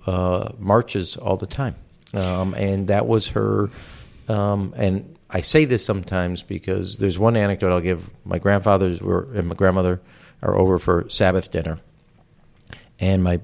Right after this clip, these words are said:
grandfather, who was a big giant, you would look at me, but he was six five, a fi-, a boxer. And so they were having an argument in nineteen sixty-seven about Henry,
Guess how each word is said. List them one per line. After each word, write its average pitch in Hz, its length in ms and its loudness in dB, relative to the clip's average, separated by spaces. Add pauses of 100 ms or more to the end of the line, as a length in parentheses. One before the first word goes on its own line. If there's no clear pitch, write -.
(160)
grandfather, 101 600 4
who 87 100 0
was 87 160 -2
a 82 60 -6
big 87 360 0
giant, 85 380 -2
you 87 80 -2
would 87 120 -4
look 90 140 -4
at 82 60 -6
me, 82 160 -4
but 78 220 -8
he - 140 -6
was 90 200 -4
six - 280 -6
five, 85 380 0
a 73 60 -4 (580)
fi-, 98 240 0
a 87 120 -4
boxer. - 460 0 (500)
And 87 100 -6
so 92 80 -10 (420)
they 107 80 2
were 101 60 4
having 104 200 0
an 95 80 -4
argument 101 500 0
in 87 60 -2
nineteen 92 480 -4
sixty-seven 87 840 -6
about 87 200 -4
Henry, 101 340 -4